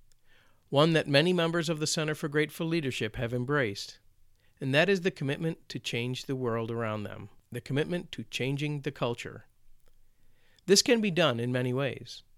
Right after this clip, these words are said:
both big and small. Some people are committed to showing people how important acknowledgement is through each and every encounter they have throughout the day,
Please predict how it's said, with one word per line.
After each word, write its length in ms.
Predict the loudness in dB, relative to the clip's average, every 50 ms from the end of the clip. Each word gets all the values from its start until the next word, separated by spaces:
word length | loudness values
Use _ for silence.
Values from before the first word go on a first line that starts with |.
| -8 -4
both 280 | -4 -4 -4 -4 _
big 360 | 0 0 0 0 -2 -6 -10 -12 _ _ _ -6
and 200 | -4 -4 -4 -4
small. 500 | -4 -4 -6 -6 -6 -8 -12 -16 -18 _ _ _ _ _ _ _ _ _
Some 200 | -2 0 2 2
people 320 | 2 2 0 0 0 0 0
are 80 | -2
committed 460 | -2 -4 -4 -2 -2 -2 -2 -2 -4
to 100 | -4 -6
showing 320 | -4 -2 0 0 0 -2 -2
people 300 | -2 -4 -4 -4 -6 -6
how 180 | -4 -2 -2
important 500 | -2 -2 -2 -2 -2 -2 -2 -4 -8 -10 -8
acknowledgement 600 | -8 -6 -4 -2 -2 -2 -2 -2 -4 -6 -6 -4
is 340 | -2 -2 -2 -2 -4 -6 -12 -16 -20 -20 -20 _ -6
through 200 | -4 -4 -4 -2
each 300 | -2 -2 -2 -2 -2 -2
and 100 | -4 -4
every 320 | -2 -2 -2 -2 -4 -4 -4
encounter 480 | -4 -6 -4 -4 -4 -2 -2 -2 -2
they 140 | -2 -2 -2
have 260 | -2 -2 -2 -2 -4
throughout 320 | -6 -6 -6 -4 -4 -4 -4
the 80 | -2
day, 440 | 0 0 2 2 0 -2 -6 -10 -18